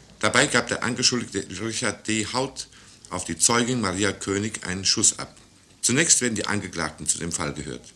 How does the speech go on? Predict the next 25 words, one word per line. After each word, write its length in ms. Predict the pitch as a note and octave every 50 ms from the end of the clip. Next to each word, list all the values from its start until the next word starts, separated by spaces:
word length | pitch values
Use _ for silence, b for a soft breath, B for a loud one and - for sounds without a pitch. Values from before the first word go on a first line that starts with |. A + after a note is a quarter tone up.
| _ - - - _ - -
Alle 300 | B2+ C3+ C#3+ D#3 D3+ C#3
leugnen 440 | A2+ G#2+ G#2 G#2 G#2 - A2+ G#2 F#2
wie 60 | G2+
üblich, 600 | - F2 G2+ G2 - D#2+ D2 - - - - - - - _ _ _ _
aber 180 | - - B2
der 120 | C3 C#3 -
Staatsanwalt 800 | - - F#2 F#2 F#2+ - F2+ G#2+ G2 G#2 G#2 A2+ - - -
wird 200 | A2 G2+ G2 -
heute 280 | - G#2+ A2 A2 G#2+ B2+
in 160 | F2+ F2 E2+
dieser 240 | F2 G#2 B2 C3+ A2
Sache 260 | - G2+ F2+ F#2 -
einen 200 | - F2 E2+ D#2+
Trumpf 280 | - E2+ G2+ G2+ G2 -
ausspielen, 640 | - G#2 G2+ - - - A2 G#2+ G#2+ G#2+ G2+ G2+ B B B B B B B - -
der 140 | - -
völlig 380 | - - - D#3 B2 A#2+ - -
überraschend 440 | - G#2 G2 G#2+ F#2 - - - -
kommt. 320 | - - - - - - - - - - - B B B B B B B B B B B B B
Er 100 | - -
hat 120 | G#2 -
einen 160 | G2+ G2 G2+
besonderen 440 | F2+ F#2 - A2 G#2 G#2 G2+ G2 F2+
Zeugen 300 | - - - D#2 E2+ G2+
geladen, 480 | F#2 G#2 F#2+ E2 E2 F2 G#2 G2+ G2+